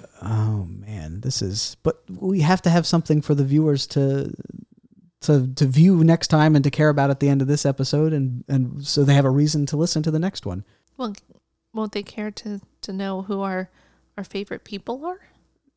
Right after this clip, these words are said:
Speaker 1: So the next one is gonna be our favorite person?
Speaker 2: No. Ooh. So who's gonna say yes? <laughs> No, it's more, I, I just meant there, I think that will be our enticer because we can't give it that nostalgia rating until,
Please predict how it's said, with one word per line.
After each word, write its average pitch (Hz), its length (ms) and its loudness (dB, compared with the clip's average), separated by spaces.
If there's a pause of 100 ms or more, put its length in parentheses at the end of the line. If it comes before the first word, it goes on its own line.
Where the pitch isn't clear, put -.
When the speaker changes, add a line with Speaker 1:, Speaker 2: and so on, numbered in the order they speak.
(300)
Speaker 1:
So - 200 -2
the 117 120 0
next 123 260 -2
one 131 160 0
is 127 80 -2
gonna 131 160 0
be 123 80 0
our 123 80 0
favorite 127 280 0
person? 156 340 -2 (360)
Speaker 2:
No. 220 140 -10 (640)
Ooh. 254 520 -6 (400)
So 233 180 -4
who's 208 220 -4
gonna 214 160 -6
say 180 220 -6
yes? 269 600 4 (720)
<laughs> - 160 -8
No, 302 180 -4
it's - 280 -10
more, 254 320 -6
I, 214 260 -8
I 214 40 -8
just 214 220 -12
meant 185 380 -16
there, 214 400 -6 (640)
I 220 120 -4
think 220 260 -14
that 214 220 -8
will 220 120 -8
be 214 260 -10
our 180 140 -8
enticer 185 840 -12 (320)
because 190 540 -4
we 202 100 -12
can't 196 360 -10
give 202 220 -8
it 175 180 -6
that 156 200 -8
nostalgia 175 460 -14
rating 180 440 -8
until, 147 640 -10